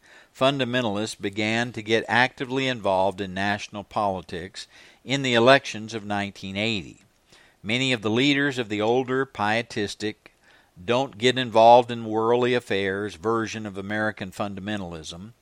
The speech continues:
made a major switch in their ministries between nineteen seventy-six and nineteen eighty.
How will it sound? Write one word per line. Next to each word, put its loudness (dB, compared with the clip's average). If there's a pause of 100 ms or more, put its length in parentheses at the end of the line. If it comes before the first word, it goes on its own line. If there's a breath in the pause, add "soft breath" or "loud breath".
(400 soft breath)
made 4
a 2
major 2
switch -2
in -6
their -2 (240 soft breath)
ministries -4
between -8
nineteen -2
seventy-six -4
and -8
nineteen -10
eighty. -2